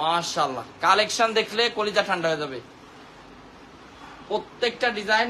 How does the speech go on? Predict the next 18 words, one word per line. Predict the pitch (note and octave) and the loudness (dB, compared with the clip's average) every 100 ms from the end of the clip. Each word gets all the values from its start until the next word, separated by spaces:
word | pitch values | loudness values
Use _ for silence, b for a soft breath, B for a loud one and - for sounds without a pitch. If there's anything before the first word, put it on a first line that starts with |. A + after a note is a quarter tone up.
| G#3 | 0
মাশাআল্লাহ, | F#3+ F#3 A3 A3 A#3+ F#3+ | 0 0 -2 0 2 2
মাশাআল্লাহ, | F#3 G3 F#3+ | 0 -2 -2
মাশাআল্লাহ, | F3+ F3 E3 - | -2 -4 -8 -6
সুপার | A#3 A#3+ A3+ | -2 -2 0
কালেকশন। | F3+ E3+ D3+ C#3+ | -2 -2 -6 -4
প্রেসিডেন্ট | G3+ G3 A3 A#3 A3 | -6 -4 -2 -2 -4
সিকুয়েন্স | A3 A3 A3 | -6 -4 2
যারা | G#3+ G#3 | 2 2
নিতে | G3 G3+ G#3+ | 0 -2 2
চান, | A3 - | 2 2
অ্যাভেলেবল | E3 F3 G3 G#3 F#3+ F3 | 2 4 4 4 2 2
আছে, | G#3+ A3+ - - - - - | 0 -6 -8 -20 -20 -12 0
ডাইরেক্ট | E3+ G3+ - | 2 2 -2
শোরুমে | G3 G3+ A3 A3 | -2 0 2 0
এসে | G3 A3 G#3+ | 0 -4 -4
নিতে | A3 G#3+ | -4 0
চান, | A3 A3 G3 | 2 2 0
অথবা | G3 | 4